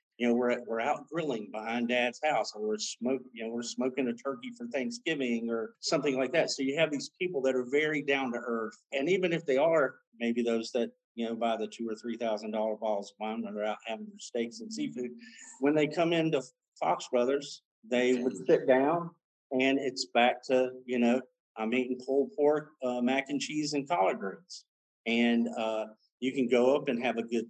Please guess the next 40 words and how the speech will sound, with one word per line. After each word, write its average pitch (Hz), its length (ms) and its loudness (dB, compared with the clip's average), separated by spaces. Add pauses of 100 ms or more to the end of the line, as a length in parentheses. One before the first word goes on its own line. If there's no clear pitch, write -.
time 120 240 -2
with 139 180 2
them. 160 280 -4 (320)
It's, - 440 -6
uh, 107 360 -2 (120)
real 127 280 2
laid 120 300 0
back, 127 360 0 (220)
laugh 117 300 0
and 117 140 -2
joke. 120 320 -2 (300)
I've 110 180 0
made 110 360 0 (500)
tons 151 520 0
of 117 180 -6
forever 120 420 4
friends, 107 640 -4 (100)
uh, 107 280 -4
through 110 160 -10
Fox 101 360 -6
Brothers. 101 400 -8 (260)
The - 60 -2
brothers, 123 680 2
uh, 101 280 -6 (440)
amazing 127 520 2
guys 113 600 0
and 117 180 -6
run 117 200 0
an 107 140 -4
amazing 110 720 -2
business. - 540 -6 (540)
While 117 240 2
I'm 110 120 -2
here, 123 200 0
I'm 110 120 -2
gonna 120 140 0
give 117 160 2
a 107 60 -4
shout 113 240 2
out - 20 2